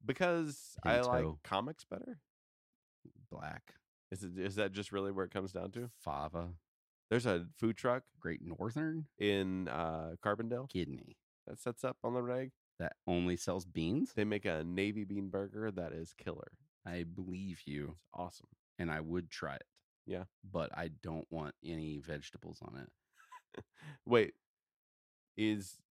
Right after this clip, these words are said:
Speaker 2: Other than the bean
Speaker 1: Okay.
Speaker 2: that it's made out of. I
Speaker 1: Okay.
Speaker 2: meant, like
Speaker 1: So no, like, they do, like, an onion, like, they do
Speaker 2: No,
Speaker 1: a grilled
Speaker 2: I don't,
Speaker 1: onion
Speaker 2: I
Speaker 1: on
Speaker 2: don't
Speaker 1: top
Speaker 2: like a
Speaker 1: of it?
Speaker 2: grilled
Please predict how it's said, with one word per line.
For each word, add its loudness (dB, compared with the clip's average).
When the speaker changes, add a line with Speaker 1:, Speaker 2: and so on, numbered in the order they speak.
Speaker 2:
Other 2
than 0
the -4
bean -8
Speaker 1:
Okay. 2
Speaker 2:
that 2
it's -8
made -4
out -10
of. -8
I 2
Speaker 1:
Okay. 4
Speaker 2:
meant, 2
like 2
Speaker 1:
So 8
no, 12
like, 6
they 8
do, 8
like, 6
an 4
onion, 2
like, 0
they 4
do 8
Speaker 2:
No, 4
Speaker 1:
a -4
grilled 6
Speaker 2:
I 2
don't, 4
Speaker 1:
onion 2
Speaker 2:
I 4
Speaker 1:
on 4
Speaker 2:
don't 2
Speaker 1:
top 4
Speaker 2:
like 2
a 2
Speaker 1:
of 2
it? -6
Speaker 2:
grilled -10